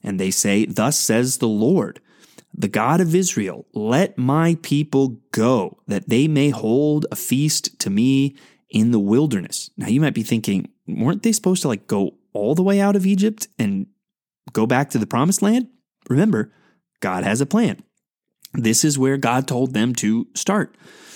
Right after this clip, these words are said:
But Pharaoh says, "Who is the Lord, that I should obey his voice and let Israel go? I do not know the Lord, and moreover, I will not let Israel go." Wow, th-, that's a pretty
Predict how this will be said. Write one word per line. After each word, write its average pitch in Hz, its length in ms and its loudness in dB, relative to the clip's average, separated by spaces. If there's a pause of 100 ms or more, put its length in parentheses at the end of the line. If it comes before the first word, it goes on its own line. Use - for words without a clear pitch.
(120)
But - 160 -16
Pharaoh 165 300 2
says, 95 380 -4 (120)
"Who 208 560 0 (100)
is 143 440 2
the 135 120 2
Lord, 104 480 -4 (340)
that 110 140 0
I 147 200 2
should 185 240 2
obey 147 520 2
his 151 520 0
voice 101 540 -2 (120)
and 95 260 -8
let 120 400 -2 (140)
Israel 117 920 2
go? 90 340 -6 (440)
I 208 240 2
do 175 260 2
not 180 260 2
know 175 420 2
the 110 120 -4
Lord, 95 420 -8 (100)
and 208 220 2
moreover, 208 680 2
I 196 160 2
will 214 260 2
not 214 420 2
let 101 380 -4
Israel 98 560 -2 (120)
go." 95 300 -6 (640)
Wow, - 320 0
th-, 135 200 -6
that's 202 260 2
a 113 60 -2
pretty 170 800 -2